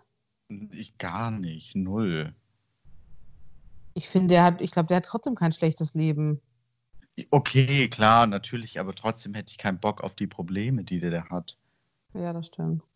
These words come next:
Speaker 2: Nee, hätte ich auch
Speaker 1: Äh,
Speaker 2: keinen Bock drauf. Ja, ja,
Speaker 1: nee.
Speaker 2: okay, verstehe. Probleme hat übrigens auch, ähm,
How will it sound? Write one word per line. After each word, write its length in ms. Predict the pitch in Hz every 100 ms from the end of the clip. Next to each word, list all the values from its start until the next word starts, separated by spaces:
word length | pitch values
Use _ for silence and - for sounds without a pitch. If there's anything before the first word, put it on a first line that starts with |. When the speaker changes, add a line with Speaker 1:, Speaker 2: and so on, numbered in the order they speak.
| _
Speaker 2:
Nee, 180 | 180 185
hätte 100 | 180
ich 120 | 165
auch 60 | 131
Speaker 1:
Äh, 40 |
Speaker 2:
keinen 140 | 90 156
Bock 180 | 151 -
drauf. 180 | 160 160 -
Ja, 180 | 175 180
ja, 160 | 160
Speaker 1:
nee. 60 | 165
Speaker 2:
okay, 300 | 165 170 156 -
verstehe. 460 | 196 190 165 160 - - - -
Probleme 460 | 208 190 240 277 254
hat 100 | 240
übrigens 400 | 226 240 220 -
auch, 340 | 202 226 233 -
ähm, 480 | 202 208 202 202